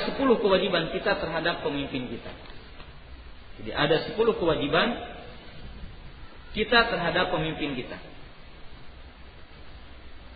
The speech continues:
Yang pertama adalah badlu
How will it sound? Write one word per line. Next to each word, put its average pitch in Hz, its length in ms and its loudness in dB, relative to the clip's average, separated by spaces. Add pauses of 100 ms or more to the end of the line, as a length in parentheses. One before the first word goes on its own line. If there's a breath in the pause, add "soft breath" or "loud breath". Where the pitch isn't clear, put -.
(1300)
Yang 226 320 10
pertama 226 400 8
adalah 190 240 10 (1120)
badlu 185 320 8